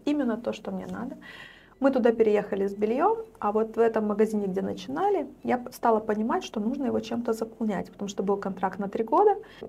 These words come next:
И вообще как-то мне очень тяжело было уходить от, с того места, потому что там был прям рост. То есть я поняла, это была физическая первая точка, там пошли первые продажи, первый контакт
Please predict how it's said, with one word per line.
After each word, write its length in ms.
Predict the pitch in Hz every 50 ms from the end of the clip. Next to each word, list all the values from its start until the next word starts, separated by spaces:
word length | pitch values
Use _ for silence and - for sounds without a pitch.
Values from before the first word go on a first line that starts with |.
| - - -
И 100 | 262 262
вообще 280 | 269 269 - - 294
как-то 280 | 294 247 233 - - 214
мне 200 | 220 226 233 226
очень 240 | 233 240 240 - -
тяжело 280 | - 214 220 226 226 214
было 200 | 196 202 202 202
уходить 380 | 202 202 - 202 208 208 -
от, 60 | - - - -
с 80 | -
того 180 | - 220 208 208
места, 300 | 220 269 - - - 254
потому 220 | 254 - 214 208
что 80 | - 220
там 340 | 220 - 269 285 302 277 214
был 140 | 220 214 214
прям 320 | - - 233 240 220 214
рост. 360 | 202 185 180 180 - - - - -
То 60 | -
есть 160 | 196 - -
я 140 | 240 233 208
поняла, 400 | 226 - 202 214 214 247 330 359
это 100 | 349 233
была 140 | 196 202 196
физическая 680 | 202 - 214 190 202 196 190 - - - - 185 175
первая 320 | 180 175 170 175 180 185 185
точка, 600 | 185 226 302 349 370 349 349 - - - 269 262
там 200 | - 180 175 175
пошли 260 | - 185 - - 196
первые 260 | 202 220 220 233 233
продажи, 340 | - 240 247 277 269 - 220
первый 300 | - 214 202 202 202 202
контакт 480 | - 208 202 202 - 214 190 196 -